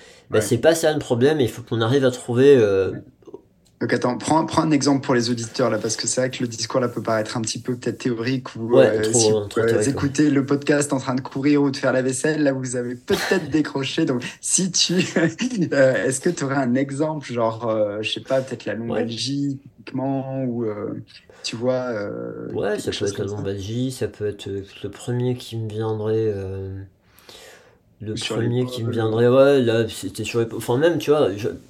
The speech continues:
Speaker 1: ouais, sur un tendon d'épaule, où,
Speaker 2: Ouais,
Speaker 1: euh,
Speaker 2: par
Speaker 1: la
Speaker 2: exemple.
Speaker 1: personne, personne, elle se dit, bah mince, j'ai peut-être un tendon abîmé parce que, euh, je connais quelqu'un qui, euh,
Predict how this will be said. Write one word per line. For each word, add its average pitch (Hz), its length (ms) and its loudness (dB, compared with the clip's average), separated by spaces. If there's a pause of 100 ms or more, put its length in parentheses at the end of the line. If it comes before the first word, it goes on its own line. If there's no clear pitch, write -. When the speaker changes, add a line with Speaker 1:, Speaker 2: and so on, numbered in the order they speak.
(160)
Speaker 1:
ouais, 131 200 4
sur 117 180 0
un 120 80 2
tendon 127 320 2
d'épaule, 127 440 2 (580)
où, 123 180 2
Speaker 2:
Ouais, 120 60 8
Speaker 1:
euh, 107 380 4
Speaker 2:
par 98 100 2
Speaker 1:
la 104 80 2
Speaker 2:
exemple. 101 60 -2
Speaker 1:
personne, 135 580 0
personne, 123 360 0
elle 110 100 0
se 104 60 -8
dit, 127 80 -2
bah 117 140 2
mince, 127 240 2
j'ai 107 80 -2
peut-être - 240 -2
un 110 80 -4
tendon 110 280 -4
abîmé 110 360 2
parce 110 220 -2
que, - 100 -4
euh, 107 400 2
je 95 80 -12
connais 107 220 -6
quelqu'un 107 400 -2
qui, 123 400 2
euh, 95 300 0